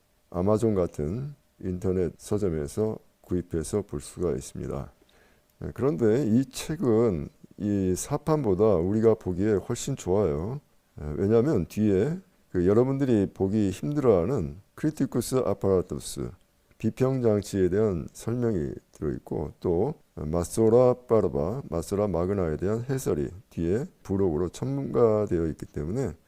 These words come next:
예, 가능한 한 여러분들이 이러한 책들을 본다면은 오 판을, 어, 사서 보시는 게 좋습니다. 자, 이제 비블리아 헤브라이카의 각각의 판에 대해서 좀 더 말씀을 드리겠습니다.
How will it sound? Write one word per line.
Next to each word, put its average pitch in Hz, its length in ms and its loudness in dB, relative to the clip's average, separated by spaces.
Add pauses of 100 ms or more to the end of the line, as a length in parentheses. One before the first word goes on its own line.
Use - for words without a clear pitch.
(140)
예, 76 100 -6
가능한 101 520 0
한 98 220 -2 (100)
여러분들이 92 640 -2
이러한 107 380 2
책들을 107 500 -2
본다면은 87 720 -4 (340)
오 98 180 0
판을, 120 600 0 (220)
어, 73 180 -6
사서 117 540 -2 (400)
보시는 82 420 -6
게 101 180 0
좋습니다. 69 680 -10 (1800)
자, 101 240 0
이제 123 400 2
비블리아 123 380 2
헤브라이카의 110 1080 2 (240)
각각의 110 760 -2
판에 113 300 -4
대해서 101 560 -4 (100)
좀 87 180 -6
더 101 140 -2
말씀을 110 540 -4
드리겠습니다. 85 840 -6